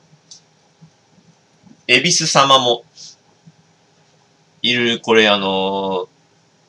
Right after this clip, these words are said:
グラスっすね。これ欲しいな。二千二十年に百三十周年を迎える恵比寿ビール。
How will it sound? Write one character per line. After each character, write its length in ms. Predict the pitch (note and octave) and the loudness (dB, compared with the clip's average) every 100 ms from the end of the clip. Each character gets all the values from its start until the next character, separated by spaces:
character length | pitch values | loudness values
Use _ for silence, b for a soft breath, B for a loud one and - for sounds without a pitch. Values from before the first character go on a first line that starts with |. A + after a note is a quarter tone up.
| _ _ _ _ - _ _ _ _ | _ _ _ _ -20 _ _ _ _
グ 220 | G2 G#2 | -12 0
ラ 140 | A2+ A2 | 2 2
ス 160 | - | -2
っ 20 | |
す 240 | G#2 - - | -10 -12 -12
ね。 160 | - - _ _ _ _ _ _ _ _ _ _ B B B B _ - | -14 -16 _ _ _ _ _ _ _ _ _ _ B B B B _ -10
こ 100 | - | -6
れ 40 | |
欲 160 | C3 B2+ | -4 -2
し 220 | - G#2+ | 0 0
い 20 | |
な。 220 | E2+ D2+ | 0 -6
二 160 | G2 C#3+ | -6 2
千 200 | A3+ A3+ | 4 4
二 140 | E3+ | 2
十 180 | D#3 F#3+ | 0 2
年 160 | F3+ C3 | 2 2
に 100 | G#2 | 0
百 260 | - A#2 | 0 0
三 220 | - E3+ F3+ | 2 2 2
十 100 | F3 | 0
周 240 | - F#3 | 0 2
年 180 | D#3+ G#2+ | 2 0
を 40 | |
迎 260 | F#2+ F#2 G2 | -4 0 2
え 80 | G2+ | 2
る 160 | F#2 | 0
恵 60 | F#2+ | 0
比 100 | A#2 | -2
寿 180 | - A2 | -4 -4
ビ 200 | F#2 | -4
ー 20 | |
ル。 60 | D2 | -4